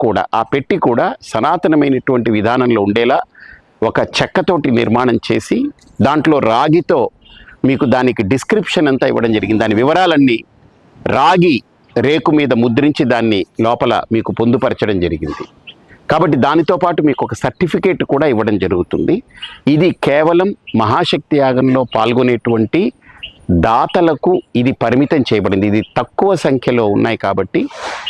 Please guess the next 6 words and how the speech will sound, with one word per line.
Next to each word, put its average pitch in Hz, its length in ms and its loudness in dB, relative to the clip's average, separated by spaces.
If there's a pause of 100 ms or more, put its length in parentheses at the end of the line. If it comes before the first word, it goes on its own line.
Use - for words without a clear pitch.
(360)
ఈ - 20 2 (140)
మహాశక్తి 139 640 0
యంత్రము 123 440 0 (380)
నిజంగా 147 400 2
మన 127 160 2
ఇంటిని 135 260 0